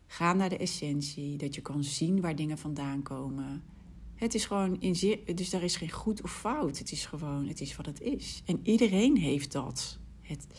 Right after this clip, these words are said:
hè, je ontkomt dat niet aan, want we zijn allemaal onderdeel van het grotere systeem. We zijn allemaal onderdeel van ons familiesysteem. En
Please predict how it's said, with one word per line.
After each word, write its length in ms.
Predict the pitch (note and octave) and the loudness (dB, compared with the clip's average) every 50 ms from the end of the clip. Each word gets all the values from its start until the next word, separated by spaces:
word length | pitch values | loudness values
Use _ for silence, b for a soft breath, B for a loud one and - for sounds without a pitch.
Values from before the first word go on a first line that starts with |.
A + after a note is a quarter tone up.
| B B B B B B B B B | B B B B B B B B B
hè, 60 | - | 4
je 180 | G#3+ A3+ F#3 - | 6 6 6 6
ontkomt 340 | F3 E3+ E3 - F#3+ F#3+ F#3 | 4 -2 -2 0 -2 0 0
dat 120 | F3+ E3 | 0 0
niet 180 | - C#3+ C#3 - | 0 -2 -2 -2
aan, 140 | C#3 C#3 C3+ | -4 -4 -4
want 140 | C3 B2+ | -4 -4
we 80 | B2+ C3 | -4 -6
zijn 180 | C3 - - - | -6 -6 -8 -6
allemaal 380 | - C#3+ D3 D3+ D3 D3 C#3+ C#3+ | -4 -2 -2 0 0 -2 -2 -2
onderdeel 420 | D3+ D3+ D3 C#3+ C#3 C#3 C#3 C#3 | -2 -2 -2 -2 -2 -2 -4 -4
van 220 | C#3+ - - D3 C#3+ | -6 -8 -8 -6 -6
het 140 | C3+ B2+ - | -6 -6 -6
grotere 520 | - - C#3 C#3+ D#3 F#3 G3 - F#3+ G3 | -6 -2 2 4 6 6 6 4 2 2
systeem. 520 | F#3 - F#3+ F#3 - - F3+ E3+ E3 E3 | 2 2 0 0 0 0 2 2 2 2
We 100 | E3 D#3 | 2 0
zijn 200 | D#3 D#3 D3 C#3+ | 0 -2 -2 -2
allemaal 400 | C#3 - C#3 C#3 C#3 C3+ C3 C3+ | -2 -2 -2 -2 -2 -2 -4 -4
onderdeel 440 | C3 C#3+ C#3+ C#3 C3+ C3 C#3 C3 C3 | -4 -2 -2 -2 -2 -2 -4 -6 -6
van 200 | C3 - - C3+ | -8 -8 -6 -6
ons 340 | C#3+ C#3+ C#3+ C#3+ - - - B B B B B B | -2 -2 -2 -2 -4 -6 -10 B B B B B B
familiesysteem. 880 | B - A3 A#3 C4 B3+ B3 F3 D#3 C#3+ - - - - C#3+ C#3+ - - - - - B B B B B B B B B B B B B - - - - | B 2 6 8 8 8 8 4 2 0 0 -2 -4 -4 -4 -4 -4 -6 -10 -14 -14 B B B B B B B B B B B B B -20 -20 -16 -8
En 520 | - E3+ D#3+ D3+ D3 D3 E3 E3+ E3 E3 | -6 -4 -2 -2 -2 -2 -4 -4 -4 -6